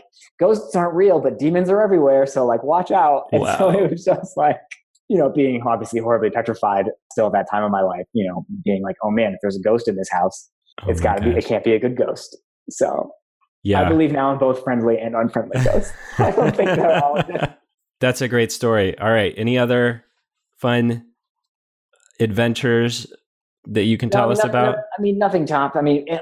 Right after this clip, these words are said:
Speaker 1: in that season of my life, I mean, nothing
Speaker 2: Yeah.
Speaker 1: tops, you know, meeting Lauren, and we decided just to elope while we were on the road together. And we just got, you know, married on some mountaintop in Denver.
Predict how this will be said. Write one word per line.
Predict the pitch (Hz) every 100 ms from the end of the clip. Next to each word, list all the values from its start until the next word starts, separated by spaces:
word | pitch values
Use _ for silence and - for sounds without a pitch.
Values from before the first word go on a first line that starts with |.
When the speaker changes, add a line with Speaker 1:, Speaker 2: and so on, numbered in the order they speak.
| 165
Speaker 1:
in | 151
that | 139 139
season | - 123 107
of | 104
my | 101
life, | 104 95 -
I |
mean, | 104
nothing | 107 95 92
Speaker 2:
Yeah. |
Speaker 1:
tops, | 95 101 - - - - _
you | -
know, | 104 92
meeting | 101 98 101
Lauren, | 98 98 95 90 92 _
and | 110 104 98 95 87
we | 107
decided | 104 98 95 95 92
just | 92 -
to | 95
elope | 98 95 92 - _ -
while | 104
we | 101 98
were | 98
on | 98
the |
road | 98 95
together. | 92 98 95 92 - _ _
And | - 95 95 95 95
we | - 208
just | 98 -
got, | 190 185 - _ _
you | -
know, | 104
married | 98 98 98 101
on | 98 98
some | 110
mountaintop | 202 190 190 190 196
in | -
Denver. | 98 98 101 101 98